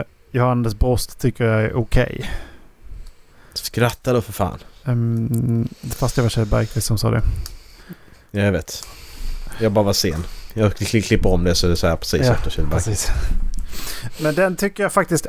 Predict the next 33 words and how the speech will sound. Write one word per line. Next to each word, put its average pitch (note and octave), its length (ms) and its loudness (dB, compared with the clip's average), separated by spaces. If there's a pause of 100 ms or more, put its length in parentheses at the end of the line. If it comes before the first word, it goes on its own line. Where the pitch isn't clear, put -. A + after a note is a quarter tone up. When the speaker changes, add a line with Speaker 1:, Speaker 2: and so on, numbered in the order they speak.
(120)
Speaker 1:
är A#2+ 320 2
fan, B2 400 -2 (280)
den E3+ 180 0
är G3+ 100 2
bra E3 600 0
alltså. A#2 280 0 (540)
Det D3 80 -2
måste D#3 240 2
jag A2+ 100 2
säga. A#2 160 -2
Speaker 2:
Mm. D3+ 180 2 (340)
Speaker 1:
Den F3+ 140 2
är, A3 160 0
den G3+ 220 0
är, G#3 120 2 (240)
Speaker 2:
Jag A#2 80 0
har - 20 2
inte C#3+ 120 -4
Speaker 1:
den F3+ 220 -2
Speaker 2:
sett - 20 2
Speaker 1:
är F#3 260 2
Speaker 2:
den. D#3 100 -6
Speaker 1:
så D3+ 100 0
här, D3 200 0
den E3+ 180 0
är D3+ 60 4
kul, A2+ 720 0 (360)
eh, A#2+ 220 4
på A#2+ 160 -6
många C3 280 2
sätt C3 260 0
liksom. B2 280 0
Men C3+ 160 6